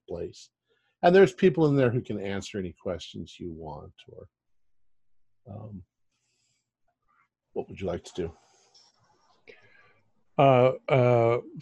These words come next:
Speaker 2: the people who are, are they wearing name tags? The, the friendlies?
Speaker 1: Yes, yes. There's a, a, a man and a woman. Uh,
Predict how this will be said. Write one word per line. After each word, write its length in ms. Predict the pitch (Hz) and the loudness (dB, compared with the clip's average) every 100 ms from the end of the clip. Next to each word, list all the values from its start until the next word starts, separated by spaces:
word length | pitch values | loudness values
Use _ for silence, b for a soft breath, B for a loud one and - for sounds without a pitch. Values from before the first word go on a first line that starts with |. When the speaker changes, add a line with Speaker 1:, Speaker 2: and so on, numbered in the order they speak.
| - | 0
Speaker 2:
the 80 | - | 0
people 440 | - 202 185 147 - | 4 4 4 2 2
who 360 | 156 151 147 156 | 2 4 4 4
are, 80 | |
are 40 | 139 | 2
they 240 | 139 151 | 6 6
wearing 260 | 151 147 143 | 8 8 6
name 180 | 143 175 | 4 4
tags? 480 | 190 196 190 - - | 2 2 0 -4 4
The, 320 | 165 156 156 - _ _ _ - | 6 8 4 -2 _ _ _ -6
the 60 | 135 | -4
friendlies? 720 | - 160 160 170 170 - - | 0 0 2 2 0 -4 0
Speaker 1:
Yes, 440 | 165 113 - - - | 2 4 0 -10 -6
yes. 540 | 98 90 - - - _ _ _ _ _ _ _ _ _ _ _ _ - - _ _ b b | -6 -6 -10 -18 -20 _ _ _ _ _ _ _ _ _ _ _ _ -20 -20 _ _ b b
There's 180 | 151 135 | 2 4
a, 100 | 147 131 | 4 2
a, 140 | 131 101 - | -2 -2 -4
a 140 | 123 | 0
man 320 | 120 120 123 117 | 2 2 2 0
and 180 | 107 | -2
a 80 | 98 | -4
woman. 360 | 90 87 95 95 - | -6 -10 -12 -16 -18
Uh, 160 | 95 | -16